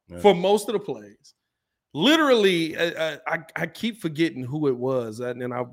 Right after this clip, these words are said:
Speaker 2: I didn't focus in on that play, but the play where Justin rolls out left, ends up getting sacked. After that, he was the three down back.
Speaker 1: Yeah.
Speaker 2: He was like, "First down, second down, third down, you out there, go."
Speaker 1: Yeah.
Speaker 2: Because off of that,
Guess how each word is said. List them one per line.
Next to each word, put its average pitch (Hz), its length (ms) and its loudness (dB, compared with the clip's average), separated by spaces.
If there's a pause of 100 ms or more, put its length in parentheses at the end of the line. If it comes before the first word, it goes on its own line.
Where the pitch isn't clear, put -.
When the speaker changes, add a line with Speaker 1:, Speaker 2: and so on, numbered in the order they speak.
(160)
Speaker 2:
I 131 180 -2 (460)
didn't 160 340 4
focus 160 500 0
in 151 120 -2
on 131 120 -2
that 123 120 -2
play, 131 140 -2
but 120 120 -8
the 123 60 -16
play 156 200 -2
where 135 240 0
Justin 139 400 -2
rolls 135 260 -2
out 127 140 0
left, 110 280 -6
ends 127 160 -4
up 127 140 -2
getting 123 200 -2
sacked. 123 600 -2 (520)
After 165 340 4
that, 160 380 6 (400)
he 240 160 4
was 320 120 4
the 143 120 -2
three 202 240 4
down 165 280 4
back. - 440 4 (300)
Speaker 1:
Yeah. 123 300 -4
Speaker 2:
He 214 140 8
was 202 100 4
like, 151 160 4
"First 196 260 4
down, 175 220 6
second 170 240 2
down, 156 200 0
third 165 240 4
down, 151 180 0
you 151 160 0
out 147 180 -2
there, 127 140 -6
go." 120 500 -8 (120)
Speaker 1:
Yeah. 101 240 -6 (100)
Speaker 2:
Because 180 500 2
off 208 320 -4
of 208 120 -2
that, 247 340 -2